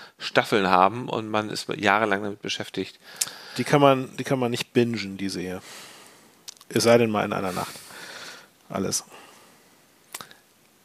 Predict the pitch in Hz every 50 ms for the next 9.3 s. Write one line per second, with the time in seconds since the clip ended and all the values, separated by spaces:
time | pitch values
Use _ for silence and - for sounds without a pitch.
0 | _ _ - - 113 - - - - 113 113 131 143 - - - - - - -
1 | - - 117 131 151 - 110 98 90 90 98 95 92 - - - 101 101 101 -
2 | - - - - 131 120 131 110 98 90 - - 92 95 - - 117 117 123 113
3 | 107 107 113 107 107 107 107 104 - - - 131 - 113 110 113 107 - - 131
4 | 123 120 113 110 113 110 107 107 - - 110 110 113 113 110 104 - 110 110 107
5 | 104 104 98 101 - - - _ - - - - - _ - - 110 - - 110
6 | 113 101 104 98 - 80 76 76 78 - 104 98 101 98 110 - - 117 117 113
7 | - - 113 110 110 113 117 117 - - 98 98 98 98 - 82 - 104 104 104
8 | 101 - 98 98 98 95 95 95 - - 107 101 104 104 - 104 98 - 101 92
9 | 92 92 95 90 87 90